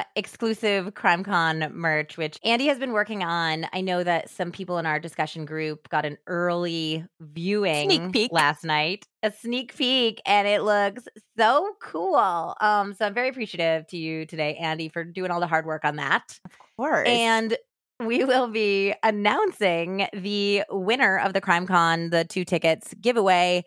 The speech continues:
Speaker 1: next episode, next Wednesday at the top of the episode. So come on back for that.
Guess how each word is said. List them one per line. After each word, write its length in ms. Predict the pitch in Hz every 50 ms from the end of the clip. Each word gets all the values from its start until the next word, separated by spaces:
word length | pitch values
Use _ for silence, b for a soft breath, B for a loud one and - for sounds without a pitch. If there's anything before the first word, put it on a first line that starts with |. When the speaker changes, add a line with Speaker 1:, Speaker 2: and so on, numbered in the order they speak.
| - -
Speaker 1:
next 340 | 202 247 - 440 - - 294
episode, 560 | 247 220 233 214 - 233 226 220 220 208 196
next 260 | 202 202 202 - -
Wednesday 420 | 190 180 180 180 165 190 175 175
at 60 | 175 160
the 60 | 151
top 180 | 180 151 160
of 40 | 160
the 100 | 165 175
episode. 540 | 202 214 226 175 190 175 175 175 175 180 180 - - -
So 600 | - - - 202 190 190 196 196 196 202 208 - - - - -
come 180 | - - 226 262
on 160 | 277 285 277
back 240 | 277 269 277 - -
for 120 | - 277
that. 360 | - - 339 302 226 - -